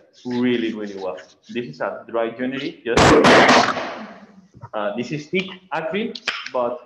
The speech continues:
the laser, uh, this is C N C,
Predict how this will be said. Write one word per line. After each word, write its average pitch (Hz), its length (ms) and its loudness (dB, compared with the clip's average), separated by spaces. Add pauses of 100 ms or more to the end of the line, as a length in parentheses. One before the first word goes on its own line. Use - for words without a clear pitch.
(380)
the 120 160 -10
laser, 127 380 -4
uh, 117 80 -10 (560)
this 131 160 -16
is 196 280 -8 (520)
C 147 160 -6
N 135 120 -6
C, - 280 -6